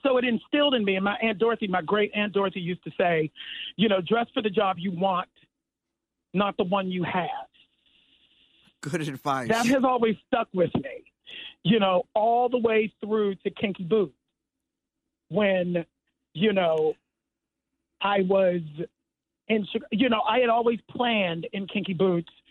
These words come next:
Speaker 1: to, um, for press, you know, to have a look. And my look was geek chic, you know, bow ties and pocket
Speaker 2: Right.
Speaker 1: squares and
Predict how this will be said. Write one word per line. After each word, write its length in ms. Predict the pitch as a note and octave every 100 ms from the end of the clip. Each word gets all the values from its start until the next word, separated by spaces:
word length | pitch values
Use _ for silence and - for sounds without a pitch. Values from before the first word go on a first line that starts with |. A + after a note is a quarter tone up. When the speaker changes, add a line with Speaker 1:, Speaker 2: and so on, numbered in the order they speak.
| - - - - _ -
Speaker 1:
to, 500 | A3+ G3+ F#3 F3+ F3 - -
um, 600 | G3+ F#3 E3 D#3 D3+ E3+ _ - _ -
for 140 | G#3
press, 360 | - D4 A3+ - _ _ _ _ _ _ _ _ _ -
you 100 | G#3+
know, 200 | G3 E3+ -
to 60 |
have 180 | D#3+ G#3+
a 60 | F#3+
look. 280 | G3+ G#3 - - - -
And 100 | F#3+
my 120 | F#3+
look 280 | F#3 A3 A3 - - _ _ _ _ _ _ -
was 100 | F#3+ -
geek 220 | A#3 A#3 - -
chic, 200 | F3 - - - _ _ _ _ _ _ _ _
you 160 | D3 G#3
know, 160 | F#3+ D#3+
bow 300 | A3 A3 G#3+
ties 360 | G3+ F#3+ F#3 E3+
and 120 | F3
pocket 300 | - A3 G3+ C3
Speaker 2:
Right. 80 |
Speaker 1:
squares 380 | C3 F#3 F3 E3
and 180 | D#3+ C#3+